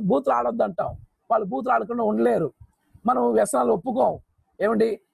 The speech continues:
ఇలాగా సిగరెట్లు తాగుతూ ఉంటే నేను మీతో సావాసం చేయనండి" అలా అంట మనం చెప్పేస్తుంటాం. మీరు ఇలాగా, ఆ, అంద-, పది మంది వాళ్ళ కోసం వీళ్ళ కోసం ఎప్పుడు మాట్లాడుతూ ఉంటే నేను మీతో సంభాషణ చేయలేను, సారీ అండి,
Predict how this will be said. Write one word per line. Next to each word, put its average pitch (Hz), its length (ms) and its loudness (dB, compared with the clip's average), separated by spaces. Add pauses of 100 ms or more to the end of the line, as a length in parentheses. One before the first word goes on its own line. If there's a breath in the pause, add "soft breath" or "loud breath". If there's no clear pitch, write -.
(140)
ఇలాగా 208 360 2
సిగరెట్లు 208 420 -2
తాగుతూ 220 360 -2
ఉంటే 220 280 -2
నేను 208 240 0
మీతో 196 240 -2
సావాసం 196 580 2
చేయనండి" 185 420 -4 (1120)
అలా 247 160 0
అంట 262 220 -2
మనం 247 280 -2 (160)
చెప్పేస్తుంటాం. 285 580 -2 (560)
మీరు 226 180 2
ఇలాగా, 233 320 2 (420)
ఆ, 196 60 2 (220)
అంద-, 220 200 -4 (120)
పది 226 160 0
మంది 247 240 0
వాళ్ళ 240 300 2
కోసం 226 320 -2
వీళ్ళ 262 200 2
కోసం 240 320 -2
ఎప్పుడు 247 240 0
మాట్లాడుతూ 233 540 0
ఉంటే 226 220 -2 (380 soft breath)
నేను 220 180 2
మీతో 208 220 0
సంభాషణ 208 460 0 (100)
చేయలేను, 196 200 -4
సారీ 208 320 0
అండి, 190 200 -4